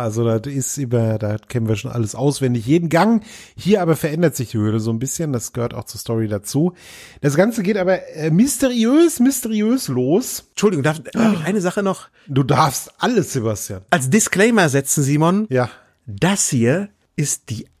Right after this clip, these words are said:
Speaker 2: allererste Voyager-Episode, die ich gesehen habe.
Speaker 1: Oh, das ist natürlich ein, äh, eine sehr wichtiger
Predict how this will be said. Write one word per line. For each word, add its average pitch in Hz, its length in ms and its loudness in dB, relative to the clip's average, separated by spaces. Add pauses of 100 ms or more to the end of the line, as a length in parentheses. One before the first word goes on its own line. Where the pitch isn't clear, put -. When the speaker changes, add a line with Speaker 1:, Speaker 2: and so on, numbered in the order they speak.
(100)
Speaker 2:
allererste 160 880 0
Voyager-Episode, 107 880 -2
die 95 80 -4
ich - 160 -8
gesehen 92 420 -4
habe. 90 280 -8 (400)
Speaker 1:
Oh, 180 500 2
das 127 200 -6
ist 196 160 -6
natürlich 135 460 -4
ein, 113 400 -6
äh, 107 280 -10
eine 107 240 -10
sehr 113 180 0
wichtiger 98 560 -4